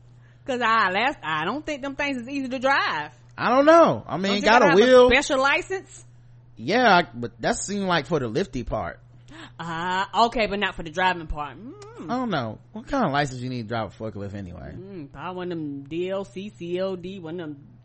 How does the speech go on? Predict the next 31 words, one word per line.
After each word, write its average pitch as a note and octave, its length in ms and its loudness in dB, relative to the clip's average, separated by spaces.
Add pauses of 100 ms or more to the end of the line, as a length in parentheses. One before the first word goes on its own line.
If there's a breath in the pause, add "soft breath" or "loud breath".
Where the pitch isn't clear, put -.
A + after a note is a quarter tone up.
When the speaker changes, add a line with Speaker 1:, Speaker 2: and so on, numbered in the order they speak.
Speaker 2:
I - 40 -12
mean, G3 240 -2
Speaker 1:
L D4 100 4
C D4 60 -2
Speaker 2:
motherfuckers A#3 100 0 (140)
can D3+ 160 -2
Speaker 1:
license. - 40 -6
Speaker 2:
buy D#3 280 6
a A#2 40 -2
drone C3+ 380 -4
and A2+ 120 -8
fly C3 260 -2
it A#2 80 0
around, A#2 460 -2
but A2 140 -12
you D#3 60 -10
can't D3 400 -8 (220)
just B2 180 -6
hop C3 220 -2
in A#2 80 -6
a G#2+ 40 -8
forklift C3+ 420 -4
and A2 100 -8
drive B2+ 240 -2
it C#3 60 -2
off. D#3+ 260 -2 (880 soft breath)
I - 160 -10
don't A2 120 -6
know. G#2+ 220 -6
Seems - 340 -10
suspect. G2+ 500 -8